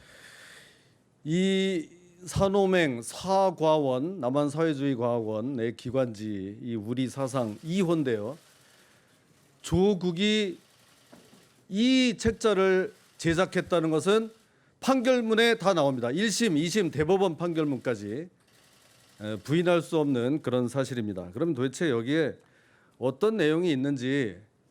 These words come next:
제가 좀 몇 가지만 소개를 해드리겠습니다. 내용이 하도 많아서 분류하는데 아주 애를 먹었을 정도입니다.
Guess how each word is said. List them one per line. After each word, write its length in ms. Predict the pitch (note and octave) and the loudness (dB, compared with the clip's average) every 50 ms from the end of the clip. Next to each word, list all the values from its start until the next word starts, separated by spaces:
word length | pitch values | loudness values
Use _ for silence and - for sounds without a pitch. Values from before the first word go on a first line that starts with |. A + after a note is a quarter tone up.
| _ _ | _ _
제가 260 | - A#2+ A#2+ B2+ C3 | -8 -4 -2 0 0
좀 240 | A#2+ A#2+ A#2 A2+ C3+ | 0 0 0 0 0
몇 180 | C3 G#2+ - - | -2 -2 -4 -2
가지만 560 | B2+ B2 A2+ A#2 A2 G#2+ G2+ G#2 A#2 D3 D#3+ | -2 -2 -2 -4 -4 -4 -4 -4 -4 -6 -8
소개를 480 | - - D#3+ D3+ D3+ D3+ C3+ B2 A2+ | -8 -10 -8 -4 -2 -2 -2 -2 -4
해드리겠습니다. 720 | C3 D3+ D#3+ D#3 D3 B2+ A2+ - - G#2 F#2 E2+ - D#2 - - _ _ _ _ _ _ _ _ _ _ _ _ _ _ _ _ _ _ _ _ _ _ _ _ _ - _ - - - - - - - _ _ | -4 -4 -4 -2 -2 -4 -4 -4 -6 -10 -10 -10 -12 -16 -20 -20 _ _ _ _ _ _ _ _ _ _ _ _ _ _ _ _ _ _ _ _ _ _ _ _ _ -20 _ -20 -20 -20 -20 -20 -20 -20 _ _
내용이 280 | C3 D3+ F#3 G#3+ A3+ A3 | 0 2 2 4 2 2
하도 260 | D#3+ F#3+ G#3+ C4+ C4+ | 2 0 0 2 2
많아서 640 | A#3 F#3+ F3+ F#3 F#3 D#3 G3 G3+ F#3+ D3+ C#3 A#2+ - _ - | 2 4 4 2 2 2 2 2 2 2 2 -2 -8 _ -8
분류하는데 720 | - D#3 E3 F3 F3+ F3 F3 F3 E3 D3 C3+ C3 C#3+ D#3+ | -6 -2 2 2 2 2 2 0 0 0 0 0 0 0
아주 240 | E3+ C3 B2 C3 D3+ | 0 0 -2 0 0
애를 280 | C3+ B2 B2+ D3 E3 D#3+ | 0 2 2 0 0 0
먹었을 580 | C3+ A#2 A#2 A#2 B2 A#2+ - C3 C3 C3+ B2 | 0 -2 0 0 -2 -4 -4 -6 -8 -8 -8
정도입니다. 600 | B2+ - A2 G#2+ G#2 A2 G2+ G2+ F2+ G2+ G2+ G2+ | -8 -8 -8 -6 -4 -4 -6 -6 -8 -10 -12 -14